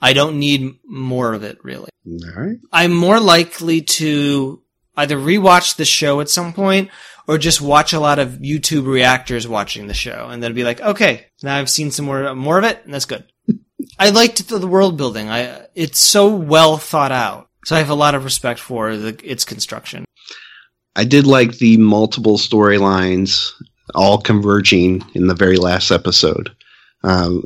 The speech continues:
Speaker 2: it was nice how it all came. Like, the Seventh Cavalry had their own agenda. Lady Trieu had her own agenda. Um, you know, you got Adrian Veidt that came in at the last moment.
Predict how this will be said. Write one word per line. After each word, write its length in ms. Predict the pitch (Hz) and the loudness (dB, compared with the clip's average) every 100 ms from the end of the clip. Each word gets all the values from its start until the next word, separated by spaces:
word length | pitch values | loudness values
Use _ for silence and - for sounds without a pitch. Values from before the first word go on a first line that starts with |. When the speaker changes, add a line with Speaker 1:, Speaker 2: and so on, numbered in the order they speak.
| - | 0
Speaker 2:
it 60 | 98 | 2
was 180 | 95 | 4
nice 280 | 104 95 95 | 4 4 4
how 260 | 107 95 95 | 4 4 2
it 180 | 92 92 | 0 2
all 160 | 90 | 2
came. 240 | - 90 101 | 0 -2 0
Like, 240 | 90 92 | -2 -2
the 80 | 101 | 0
Seventh 340 | - 113 113 | 2 2 0
Cavalry 420 | - 110 107 107 104 | 2 2 2 2 2
had 200 | 107 98 | 0 0
their 200 | 101 107 | 2 2
own 180 | 110 | 2
agenda. 580 | 104 110 104 104 104 98 - - - | 2 2 2 2 0 -2 -8 -18 -2
Lady 260 | 110 110 104 | 2 4 4
Trieu 360 | 104 - 117 117 | 2 4 4 4
had 220 | 117 95 | 2 2
her 180 | 117 107 | 2 2
own 160 | 107 | 2
agenda. 640 | 104 98 107 101 98 98 98 - - - - | 0 0 0 2 0 0 -6 -16 -20 -16 -4
Um, 420 | 101 92 90 - - | -2 0 -4 -8 -2
you 120 | 107 | 0
know, 160 | 90 | 2
you 500 | 95 104 147 147 110 | -2 -4 -12 -12 -2
got 160 | 113 101 | 2 4
Adrian 440 | 113 113 120 104 | 4 6 6 4
Veidt 320 | 98 104 107 - | 4 2 2 0
that 180 | 98 | -4
came 280 | - 117 107 | 0 2 4
in 160 | 104 104 | 4 2
at 140 | 98 | 0
the 80 | 101 | 0
last 340 | 98 95 101 | 2 2 0
moment. 460 | 107 101 98 98 - | 0 0 0 -2 -6